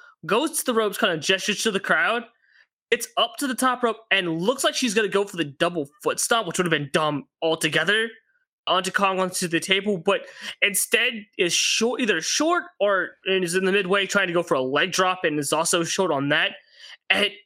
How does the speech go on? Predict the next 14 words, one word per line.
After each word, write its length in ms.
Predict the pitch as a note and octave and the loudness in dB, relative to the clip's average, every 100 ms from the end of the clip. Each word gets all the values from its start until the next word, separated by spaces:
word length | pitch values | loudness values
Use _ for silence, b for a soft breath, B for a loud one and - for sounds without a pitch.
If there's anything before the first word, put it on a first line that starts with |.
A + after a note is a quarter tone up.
| - | -4
just 340 | F#3+ F#3+ - - _ | 0 0 -2 -12 _
eats 340 | G3 G3 - - | -4 -2 -2 0
it. 220 | C3+ B2 _ _ - | 0 -4 _ _ -2
And 140 | F3+ F#3+ | 0 2
it 140 | F#3+ | 0
is 240 | E3 D3 - | 0 -4 -4
so 420 | - - F#3+ F3 | -2 0 2 0
painful. 440 | E3+ - D3+ D3+ | -2 -2 -2 0
You 60 | E3 | -2
could 240 | D#3+ D3 | -4 -8
tell 580 | - G#3+ F#3 F3 D#3 C3+ - | -6 -2 0 0 0 -4 -2
it 120 | G3 | 0
almost 300 | A#3+ C4+ A#3+ | 2 2 2
immediately. 840 | E3 F3 G3+ G#3+ F#3 C#3 C#3+ C3+ | 0 2 2 2 0 0 -2 -4